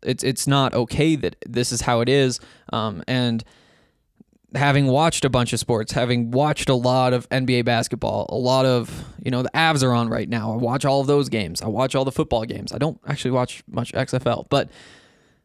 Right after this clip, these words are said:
it does seem like the Pac-twelve refs struggle more than others.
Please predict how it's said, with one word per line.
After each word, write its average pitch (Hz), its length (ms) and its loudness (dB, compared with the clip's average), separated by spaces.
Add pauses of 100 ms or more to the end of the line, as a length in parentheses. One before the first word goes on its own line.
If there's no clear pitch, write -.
(1040)
it 160 120 2
does 165 200 6
seem 156 220 4
like 135 200 2
the 123 60 0
Pac-twelve 123 640 2
refs 120 480 0 (560)
struggle 123 500 2
more 120 220 2
than 104 180 -2
others. - 400 -6